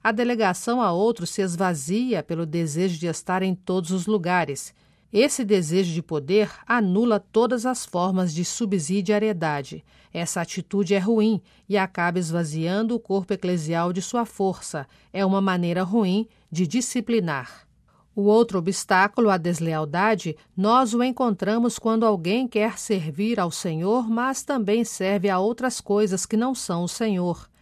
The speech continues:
É um pouco como jogar um jogo duplo. Dizemos em palavras que queremos servir a Deus e aos outros, mas nos fatos servimos ao nosso ego e cedemos ao nosso desejo de aparecer, de ganhar reconhecimento e apreço.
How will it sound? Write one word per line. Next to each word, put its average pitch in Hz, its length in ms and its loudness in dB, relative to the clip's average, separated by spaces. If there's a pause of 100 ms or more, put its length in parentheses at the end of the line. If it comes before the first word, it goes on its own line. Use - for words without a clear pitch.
(260)
É 254 120 -2
um 285 140 0
pouco 233 360 4
como 226 420 2
jogar 185 540 2
um 190 140 2
jogo 180 280 0
duplo. 160 520 -2 (340)
Dizemos 190 540 2
em 175 120 0
palavras 175 640 0
que 196 100 -8
queremos 185 460 0
servir 180 400 -2
a 165 80 0
Deus 190 340 0
e 240 40 0
aos 233 240 0
outros, 196 500 0 (280)
mas 180 240 0
nos 240 240 0
fatos 170 500 -4 (120)
servimos 220 800 0
ao 214 140 -2
nosso 202 400 -2
ego 170 380 -2 (220)
e 208 80 -4
cedemos 170 640 0
ao 180 140 2
nosso 165 340 -2
desejo 165 540 -2
de 170 80 -2
aparecer, 165 800 -2
de 156 120 -4
ganhar 175 320 -2
reconhecimento 170 1000 -4
e 240 80 2
apreço. 160 640 -6